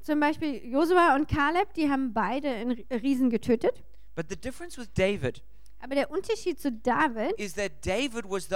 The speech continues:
Speaker 2: only one who trained other people to kill giants.
Speaker 1: ist, dass David der Einzige war, der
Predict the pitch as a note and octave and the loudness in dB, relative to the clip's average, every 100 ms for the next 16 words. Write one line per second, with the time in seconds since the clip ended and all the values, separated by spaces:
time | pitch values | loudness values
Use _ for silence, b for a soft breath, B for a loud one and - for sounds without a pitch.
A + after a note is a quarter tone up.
0 | - G#3 B3+ B3+ A#3 F#3 E3+ F3 D#3+ E3+ | -2 -2 -2 -2 -2 0 0 -2 -8 -8
1 | - F3 F3+ - A3 A3+ - E3+ D3+ C#3+ | -4 -2 -4 0 0 0 -4 -6 -6 -6
2 | D3 C#3+ B2+ B2 G2+ G2 - - - C4+ | -6 -6 -4 -4 -6 -8 -12 -12 -8 -4
3 | C#4+ D4 - D#4+ G#4+ G4 D#4+ - C4+ - | -2 -2 2 4 4 2 0 -2 -2 0
4 | C4+ D#4 A#4+ B4 F#4+ D4 C4+ B3+ D4+ D4+ | 0 4 2 2 0 2 4 4 4 4